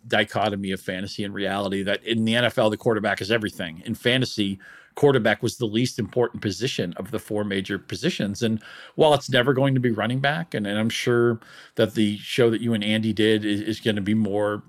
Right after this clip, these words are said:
integral to people getting ready for the two thousand twenty-three draft season than maybe this show will be, quarterback's becoming more important because it's just not something you can solve by,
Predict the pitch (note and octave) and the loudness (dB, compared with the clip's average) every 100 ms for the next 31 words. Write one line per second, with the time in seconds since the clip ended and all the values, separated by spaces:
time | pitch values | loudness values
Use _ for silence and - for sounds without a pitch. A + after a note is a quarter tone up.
0 | _ - A2+ G#2+ A2+ A2 A2 A2 G2+ G#2+ | _ -4 -4 -2 0 2 2 0 -4 -2
1 | G2+ G#2+ G2+ G2+ G2+ G2 G2+ A#2 G2 - | -2 -2 0 0 0 -2 -2 -4 -6 -4
2 | G2+ G2 A2 - A2 G2 G#2 G#2 G2+ - | -2 -2 -4 -6 -4 -4 -6 -2 -2 -2
3 | A2+ G2 G2+ G2+ G2+ F#2+ G#2+ A2 A#2+ G2+ | -4 -4 -4 -2 -2 0 -2 0 -2 0
4 | G#2 G2+ G#2 G2 - - - - - _ | -4 -2 -2 -2 -8 -20 -20 -20 -20 _
5 | _ _ - G3+ D4+ D4 - D#3+ C#3+ C3 | _ _ 4 6 6 2 0 0 2 2
6 | A#2 A2 G2 F#2 A2+ - G2+ G#2+ A#2 B2 | 2 0 -2 2 2 2 -2 0 0 0
7 | A#2+ - D#3 - D#3 C3+ - C3+ C3 A#2 | -6 -2 -2 0 0 0 0 0 0 -2
8 | A2+ A2+ - A2 A2+ G#2 G#2 | 0 -2 0 4 4 4 2